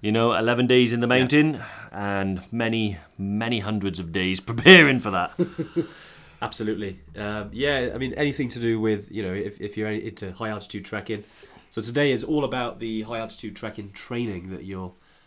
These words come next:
Speaker 2: uh, looking to do. Um, you know, I think clear from our experiences, we, uh, we've had the good and the bad with training, haven't we?
Speaker 1: Yeah, exactly, yeah. It's been trial and error.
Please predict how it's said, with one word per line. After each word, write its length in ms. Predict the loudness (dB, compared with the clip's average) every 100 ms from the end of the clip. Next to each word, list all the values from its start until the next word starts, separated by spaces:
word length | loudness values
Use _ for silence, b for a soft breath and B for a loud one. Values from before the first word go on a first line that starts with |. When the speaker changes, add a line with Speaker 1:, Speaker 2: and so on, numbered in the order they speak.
| _ -14
Speaker 2:
uh, 220 | -10 -8
looking 280 | -8 -10 -14
to 100 | -12
do. 400 | -4 -2 0 -4 B B B -6
Um, 520 | -2 2 2 0 -4 -4
you 120 | -2
know, 140 | -2 -6 _ _
I 100 | -10
think 220 | -6 -6 -8 -16 _ _
clear 220 | -2 -2
from 100 | 0
our 100 | -4
experiences, 640 | -4 -4 -4 -2 -2 -4 -4
we, 320 | -2 0 -2
uh, 220 | -2 -4 -8 -16 _ _
we've 140 | -10 -8
had 160 | -10
the 60 | -8
good 220 | -8 -8
and 120 | -10 -10
the 60 |
bad 240 | -10 -10 -12
with 120 | -12
training, 280 | -10 -10 -10
haven't 160 | -2
we? 60 | 2
Speaker 1:
Yeah, 160 | 2
exactly, 560 | 0 -2 -2 -4 -4 -2
yeah. 160 | -4 -4 -4
It's 160 | 0
been 240 | 4 4 4
trial 320 | 6 6 6
and 80 | 2
error. 240 | 0